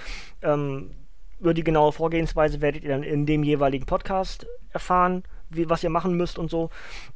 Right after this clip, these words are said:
Aber ich hab mir halt schon zwei rausgelegt, die ich dann rezensieren werde und gleichzeitig eben auch ein Gewinnspiel für genau dieses Comic dann, äh, machen werde. Ja? Das schon mal so als Ausblick.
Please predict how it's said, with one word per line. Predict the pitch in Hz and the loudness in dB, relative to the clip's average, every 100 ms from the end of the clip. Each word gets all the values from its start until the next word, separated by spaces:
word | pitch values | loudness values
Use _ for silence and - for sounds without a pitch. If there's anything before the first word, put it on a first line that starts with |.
| - | 0
Aber | 156 151 | 4 4
ich | |
hab | - | 2
mir | 165 | 2
halt | 156 147 | 2 2
schon | 151 | -2
zwei | - 143 131 | -2 2 4
rausgelegt, | 147 196 214 214 - | 4 0 0 0 0
die | 180 190 | 0 2
ich | - | 2
dann | 160 | 4
rezensieren | 151 - 147 131 170 214 214 | 2 4 2 4 6 6 6
werde | 226 233 311 - - - - - - | 2 2 0 -4 -10 -10 -10 -10 -4
und | 165 160 | -2 4
gleichzeitig | 170 190 202 180 170 | 4 4 2 0 -2
eben | 170 | -4
auch | 170 151 | -4 -2
ein | |
Gewinnspiel | 147 160 - 165 | 0 0 0 -2
für | 160 | -2
genau | 147 147 | 0 0
dieses | 139 143 - | -2 -4 -4
Comic | 143 135 131 | -2 -2 0
dann, | 123 120 - | -2 -4 -4
äh, | 123 110 107 | -2 0 -2
machen | 104 117 101 | -2 -4 -4
werde. | 90 82 - - | -4 -6 -8 -6
Ja? | 127 240 - - - - - | -2 -2 -4 -10 -10 -10 -4
Das | 151 139 | -2 0
schon | 151 | 0
mal | 139 | 0
so | 131 131 127 - - - - | 0 0 -2 -4 -10 -8 -4
als | 123 120 117 - - - - - - | 2 2 0 -4 -8 -10 -10 -10 -2
Ausblick. | 123 131 - - 107 101 | 2 2 0 -4 -6 -6